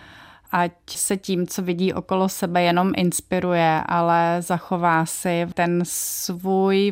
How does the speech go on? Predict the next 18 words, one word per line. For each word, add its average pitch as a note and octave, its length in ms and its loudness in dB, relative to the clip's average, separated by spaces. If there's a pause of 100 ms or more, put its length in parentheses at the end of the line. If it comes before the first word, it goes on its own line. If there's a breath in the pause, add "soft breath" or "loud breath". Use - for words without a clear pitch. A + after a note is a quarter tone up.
vlastní F3+ 1000 -2 (580 loud breath)
image, G#3 800 2
ať - 220 -4
jako F#3+ 200 -4
zůstane F#3 580 0
vnitřně F#3+ 640 0
sám F#3 340 0
sebou F3 760 0 (100)
a F3 500 4
nemusí F3+ 680 0
se G3+ 200 0
nutně F3+ 440 0
oblékat F3 520 -2
podle F3 320 -4
nějakých E3+ 460 -2
posledních F3+ 680 -4
módních F3 380 -2
trendů, E3+ 680 2